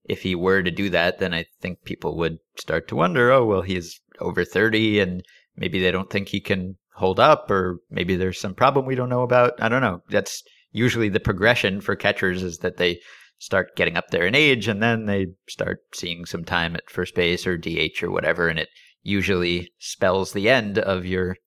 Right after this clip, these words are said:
days as a, as an everyday starting catcher. So I don't know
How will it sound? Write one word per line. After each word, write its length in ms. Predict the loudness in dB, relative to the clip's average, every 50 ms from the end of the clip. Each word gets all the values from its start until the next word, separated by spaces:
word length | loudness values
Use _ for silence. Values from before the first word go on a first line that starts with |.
| _ _ _ _ -20 -20 -20 -8 -4
days 320 | -2 -2 -2 -2 -2 -4
as 180 | -4 -4 -4 -4
a, 300 | -4 -4 -6 -6 -8 -8
as 120 | -6 -6
an 120 | -6 -6
everyday 540 | -6 -6 -6 -6 -4 -2 0 0 0 0 -4 -8 _ -18
starting 320 | -10 -6 -6 -6 -6 -6
catcher. 400 | -2 -2 -2 -2 -2 -6 -6 -6
So 360 | -6 -4 0 0 2 2 0 -4 -10 -20 -20 -20 -20 _ _ _ _ _ _
I 100 | -2 0
don't 200 | 0 0 0 -2
know 500 | -2 -2 2 2 2 2 2 0 -2 -4